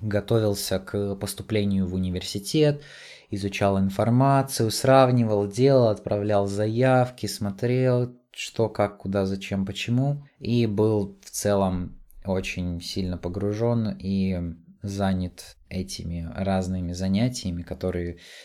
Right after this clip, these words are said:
связаны с поступлением и с окончанием университета. Вот. И в этом контексте как раз-таки хочу вам посоветовать, э, бонусный выпуск, который выходил у нас семнадцатого апреля в этом году,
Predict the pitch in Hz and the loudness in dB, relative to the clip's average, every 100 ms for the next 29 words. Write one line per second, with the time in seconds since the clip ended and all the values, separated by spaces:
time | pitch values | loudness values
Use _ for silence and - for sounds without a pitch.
0 | - - 101 98 92 90 90 - 98 - | -8 0 2 2 0 -2 -4 -6 -8 -6
1 | 98 120 165 160 139 127 - 123 131 123 | -2 2 4 4 4 2 -2 -2 -2 -2
2 | - - 104 104 98 - _ _ _ - | -4 -4 0 0 -2 -12 _ _ _ -10
3 | 95 - 101 - 107 101 98 95 90 87 | -6 -2 -2 -2 0 0 2 0 -2 -6
4 | - _ - 120 117 110 113 - 113 101 | -14 _ -2 2 4 2 0 -2 -2 -2
5 | 80 80 76 _ - - _ 107 90 - | -2 -6 -12 _ -20 -20 _ -2 -2 -2
6 | 101 117 117 127 117 104 113 135 135 - | 0 2 4 4 4 4 2 2 2 0
7 | - 101 107 - 95 - 104 - 104 98 | -2 -2 -2 -2 -10 -8 -8 -4 -2 0
8 | 95 95 104 101 98 92 92 - - - | -2 -2 0 0 0 -2 -4 -4 -10 -12
9 | - 95 95 95 - - - 107 107 104 | -10 -6 -6 -6 -8 -12 -10 -4 0 0
10 | 101 - 117 175 190 143 - 104 104 95 | 0 -2 0 2 0 -4 -6 -4 -2 -2
11 | 95 101 101 95 92 - - 98 92 - | -2 -2 0 -2 -2 -4 -2 0 0 -2
12 | - 92 92 87 120 165 165 104 101 - | -4 -2 -2 -2 0 2 2 2 0 -2
13 | 92 92 95 110 156 | -4 -2 -2 -2 -4